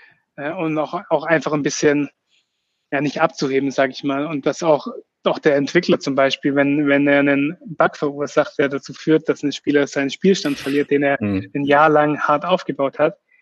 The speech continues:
Speaker 1: dass er dann auch mal den Sc-, Screenshot sieht von der Bewertung mit dem Gesicht von dem Spieler, wo er schreibt, wie, wie traurig er das findet und wie schade er das findet und dass er das Spiel so gemocht hat,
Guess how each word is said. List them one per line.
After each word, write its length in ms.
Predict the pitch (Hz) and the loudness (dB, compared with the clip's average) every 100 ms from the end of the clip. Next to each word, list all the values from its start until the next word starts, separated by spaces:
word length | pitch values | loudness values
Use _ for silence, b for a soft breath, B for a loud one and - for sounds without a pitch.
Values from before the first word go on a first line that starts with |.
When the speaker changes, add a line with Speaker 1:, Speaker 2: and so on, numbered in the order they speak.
| _ - | _ -10
Speaker 1:
dass 160 | 139 | -2
er 160 | 156 151 | 2 2
dann 100 | 151 | 2
auch 240 | 151 143 | -2 -2
mal 380 | 151 143 143 151 | -2 -2 0 -2
den 180 | 151 147 | -4 -8
Sc-, 380 | - - 254 247 | -10 -14 -12 -12
Screenshot 520 | - 175 180 175 143 | -6 0 2 2 0
sieht 200 | - 151 | -2 -6
von 140 | 151 | -2
der 100 | 143 | -2
Bewertung 440 | 135 139 165 165 143 | 0 2 2 2 -4
mit 140 | 139 | -2
dem 160 | 143 139 | -2 -2
Gesicht 320 | 143 190 - | -2 -4 -4
von 120 | 151 | -4
dem 100 | 143 | -6
Spieler, 480 | - - 143 147 170 b b b b | -6 -6 0 2 2 b b b b
wo 120 | - 147 | 2 4
er 260 | 147 175 | 6 2
schreibt, 440 | 208 - 147 156 151 | -2 -2 2 2 0
wie, 180 | 147 | -4
wie 80 | 143 | -4
traurig 380 | 135 160 165 143 | -2 4 4 2
er 100 | 139 | -4
das 160 | 139 - | -8 -8
findet 400 | 143 143 160 185 | -6 -4 -4 -4
und 320 | 147 143 - _ _ _ | -6 -8 -10 _ _ _
wie 80 | 139 | -6
schade 300 | - 160 160 | 2 4 4
er 80 | 139 | 0
das 120 | 139 | -4
findet 220 | 151 143 | -6 -4
und 60 | 143 | -6
dass 140 | 135 | -2
er 280 | 147 147 160 | -2 0 -4
das 200 | 202 - | -6 -6
Spiel 200 | - 160 | 0 0
so 160 | - | 0
gemocht 420 | 139 143 151 - - | -4 -2 -4 -4 -2
hat, 240 | 175 - | -2 -4